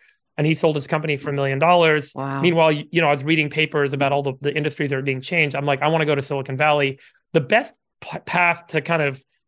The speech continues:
Speaker 1: getting into the business world, as you know, at that time was to go get a job in investment banking.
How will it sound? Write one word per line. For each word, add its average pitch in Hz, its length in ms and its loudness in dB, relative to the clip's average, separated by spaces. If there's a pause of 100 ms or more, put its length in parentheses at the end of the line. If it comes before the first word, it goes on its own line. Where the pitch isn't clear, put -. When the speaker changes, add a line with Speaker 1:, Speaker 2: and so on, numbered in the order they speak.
(220)
Speaker 1:
getting 165 340 0
into 156 300 -2
the 139 180 -6
business 233 420 0
world, 151 340 0
as 139 160 -2
you 139 60 -2
know, 139 320 2
at 135 140 -2
that 131 120 0
time 202 300 0
was 147 120 -6
to 160 80 -10
go 143 120 0
get 139 100 0
a 139 40 0
job 135 240 0
in 131 60 -6
investment 127 320 -8
banking. 139 360 -4